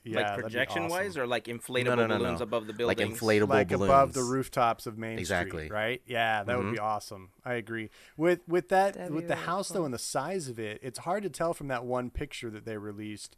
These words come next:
Speaker 3: Right.
Speaker 1: like, how
Speaker 4: Mm-hmm.
Speaker 1: far behind the castle it is or how close it is. So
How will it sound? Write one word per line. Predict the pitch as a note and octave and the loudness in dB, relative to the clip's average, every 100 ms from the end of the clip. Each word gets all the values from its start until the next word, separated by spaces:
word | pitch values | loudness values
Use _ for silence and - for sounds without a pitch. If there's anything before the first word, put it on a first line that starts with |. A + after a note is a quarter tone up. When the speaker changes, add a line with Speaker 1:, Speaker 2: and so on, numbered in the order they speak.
| - | -6
Speaker 3:
Right. | F#2 F2 | -4 -2
Speaker 1:
like, | E2 | -4
how | - C#3 C#3 | -2 0 0
Speaker 4:
Mm-hmm. | D3+ | -2
Speaker 1:
far | - C3+ B2 B2+ | -6 -2 0 0
behind | A#2+ A#2 B2 B2 C#3+ | -2 -8 -6 -8 -8
the | D3 | -8
castle | D3+ D3 - D3+ | -8 -8 -8 -8
it | C#3+ | -6
is | D3 C#3+ C#3+ C3+ - _ _ _ _ - | -4 -4 -6 -8 -16 _ _ _ _ -8
or | B2 | -6
how | A#2+ | -4
close | A#2 C#3 C3+ - | -4 -2 -2 -2
it | C#3 | -4
is. | C#3 C#3 - | -4 -4 -6
So | C#3+ B2 A#2 A2 | -4 -2 -2 -6